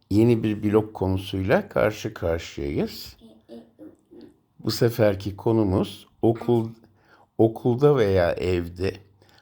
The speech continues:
Speaker 1: doğayı korumak için neler yapıyorsun?
Speaker 2: Çöpleri doğaya atmıyorum. Doğadaki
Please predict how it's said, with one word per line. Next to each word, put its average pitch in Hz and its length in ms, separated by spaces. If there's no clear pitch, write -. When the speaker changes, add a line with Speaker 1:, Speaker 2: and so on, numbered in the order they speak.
Speaker 1:
doğayı 131 480
korumak 98 520
için 190 540
neler 123 360
yapıyorsun? - 640
Speaker 2:
Çöpleri 262 680
doğaya 240 400
atmıyorum. 240 720
Doğadaki 240 520